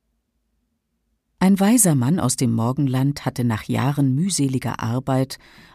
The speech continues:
aus den Gesteinen der Erde einen Stern zusammengesetzt, in dem die feinsten Kräfte des Lebens gebannt waren.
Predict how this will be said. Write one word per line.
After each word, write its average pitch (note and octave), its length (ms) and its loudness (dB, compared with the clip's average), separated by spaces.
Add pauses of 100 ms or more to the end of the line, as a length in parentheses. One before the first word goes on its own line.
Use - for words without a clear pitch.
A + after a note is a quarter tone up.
aus F3 160 0
den F#3 180 0
Gesteinen F#3 560 0
der C#3+ 220 -2
Erde D#3 340 -2
einen E3+ 220 2
Stern E3+ 480 0
zusammengesetzt, B2+ 1000 0 (440)
in F#3 120 2
dem A3+ 180 6
die G#3+ 100 4
feinsten A3 580 0
Kräfte E3+ 400 -4
des E3+ 180 -4
Lebens B2+ 480 0
gebannt - 440 -6
waren. A2 340 -8